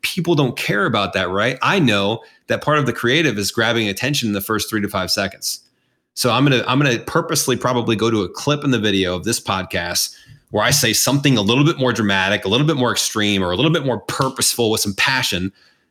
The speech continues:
And I'm gonna use that for the first three to five seconds, and then I can back my audience in and take 'em through that minute long clip or whatever it is.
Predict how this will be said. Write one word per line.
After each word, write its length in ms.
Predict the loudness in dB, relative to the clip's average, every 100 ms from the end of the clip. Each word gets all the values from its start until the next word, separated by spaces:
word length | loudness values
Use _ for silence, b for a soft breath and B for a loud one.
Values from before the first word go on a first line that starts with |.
| b
And 100 | 2
I'm 60 | 4
gonna 120 | 4
use 240 | 6 6
that 240 | 4 0 -2
for 80 |
the 100 | -4
first 260 | -2 -2 0
three 100 | 0
to 80 | 0
five 200 | 0 0
seconds, 380 | -2 0 0 0
and 100 | 0
then 40 |
I 40 |
can 160 | 2 2
back 280 | 2 0 0
my 100 | 0
audience 460 | 2 0 0 0
in 380 | 0 0 0 -2 b b b b
and 100 | -4 0
take 160 | 0
'em 100 | 0
through 140 | 0 2
that 160 | 2
minute 220 | 0 0 0
long 220 | -4 -4
clip 260 | -4 -4
or 60 | -2
whatever 340 | -2 -2 -2
it 80 | 0
is. 460 | 0 0 -2 -4